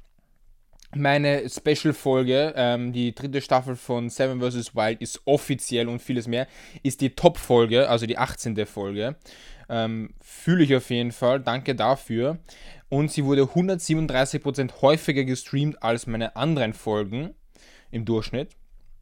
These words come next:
Was haben wir dann sonst noch? Ähm, ja, danke auf die neuen Fans steht da noch. Was steht dann sonst noch? Fünfundfünfzig Prozent deiner HörerInnen haben dich zwanzig dreiundzwanzig entdeckt. Okay, auch sehr, sehr schön. Danke dafür.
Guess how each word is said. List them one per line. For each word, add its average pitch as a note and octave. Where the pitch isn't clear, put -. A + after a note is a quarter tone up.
Was B2+
haben B2
wir A2
dann G#2+
sonst G#2
noch? C3+
Ähm, A#2+
ja, A#2+
danke A#2+
auf A#2
die A2+
neuen G2+
Fans A#2+
steht C3+
da C3+
noch. C3
Was G2
steht G2
dann G2+
sonst B2
noch? B2
Fünfundfünfzig D#3
Prozent B2
deiner A2
HörerInnen B2+
haben A2+
dich A#2
zwanzig G#2+
dreiundzwanzig G#2+
entdeckt. B2+
Okay, A#2
auch A#2
sehr, A#2
sehr B2+
schön. A#2+
Danke G2+
dafür. C#3+